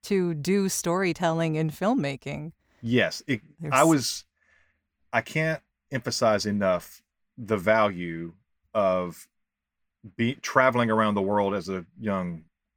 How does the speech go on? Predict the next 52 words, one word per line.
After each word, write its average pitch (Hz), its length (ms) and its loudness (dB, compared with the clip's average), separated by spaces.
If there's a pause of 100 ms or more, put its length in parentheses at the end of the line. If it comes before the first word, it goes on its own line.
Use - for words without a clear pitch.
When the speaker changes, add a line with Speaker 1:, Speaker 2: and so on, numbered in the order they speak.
(120)
Speaker 2:
child. 90 360 -4 (200)
I 98 60 -10
mean, 135 180 -2
but, 156 60 4
Speaker 1:
Mm-hmm. 160 100 0
Speaker 2:
so 143 120 -4
by 113 120 4
the 113 80 2
time 127 340 2
I, 113 220 2 (320)
I 107 40 0
tell 127 180 2
my 104 120 4
daughter, 95 380 4
who 95 160 -4
is 87 340 -10 (240)
almost 90 360 -8
twenty, 90 400 -6 (840)
her 147 160 2
se-, 143 260 0
I, 127 100 2
we 127 140 4
live 127 100 4
in 107 80 0
Florida. 92 320 0
Her 131 160 -2
seventh 120 340 0
grade 104 220 -2
trip - 240 -4
was 95 160 -8
to 101 140 -6
Orlando. 87 580 -6 (220)
My 113 260 0
seventh 104 380 -2
grade 95 220 -4
trip - 260 -8
was 87 120 -14
to 98 200 -6
Vienna. 95 520 -6 (260)
Speaker 1:
Oh 196 140 -2
my 135 180 -2
goodness. - 480 -6 (160)
Speaker 2:
It 127 40 4
was 139 120 6
just 143 160 6
Speaker 1:
<laughs> - 20 0
Speaker 2:
so 143 400 6
different. 120 520 0
It - 40 -12
was 120 80 4
Speaker 1:
Yeah. 240 100 4
Speaker 2:
different. 175 320 2